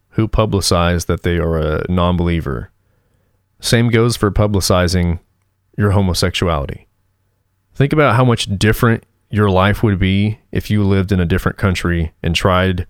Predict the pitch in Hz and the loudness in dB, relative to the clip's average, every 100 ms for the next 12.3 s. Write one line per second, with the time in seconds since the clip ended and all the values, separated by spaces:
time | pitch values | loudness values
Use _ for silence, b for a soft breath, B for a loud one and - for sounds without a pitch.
0 | _ - 95 92 87 82 85 82 85 85 | _ -6 -2 -2 -2 -2 -2 0 0 -2
1 | - - 90 90 90 87 82 80 85 78 | -2 -2 0 0 0 0 -2 -2 -2 -2
2 | 80 78 76 69 95 _ _ _ _ _ | -2 -2 -4 -6 -8 _ _ _ _ _
3 | _ _ _ _ _ - 117 123 107 107 | _ _ _ _ _ 0 2 4 4 4
4 | 107 110 107 98 90 98 101 95 95 85 | 2 2 2 2 2 2 2 2 0 0
5 | 98 90 90 - 82 - - - 95 92 | 0 0 -2 -2 -2 -2 -10 -6 -2 0
6 | - 98 98 90 90 90 - _ - 98 | 0 0 0 0 -2 -4 -8 _ -4 -4
7 | - 95 87 85 80 - - 113 117 104 | -2 -2 0 0 -2 -6 -6 -2 2 2
8 | 95 101 95 - 90 95 - 82 - 82 | 0 0 -2 -2 0 0 -2 -4 -2 -4
9 | - _ 95 - - _ _ _ 117 87 | -6 _ -2 -2 -4 _ _ _ -4 -4
10 | - 98 - 85 78 - _ - 95 - | -2 -6 -4 -6 -6 -16 _ -6 -4 -2
11 | 107 90 82 - - - 95 123 - - | -4 -2 -6 -4 -2 0 0 -2 -4 -2
12 | 151 160 | -2 -4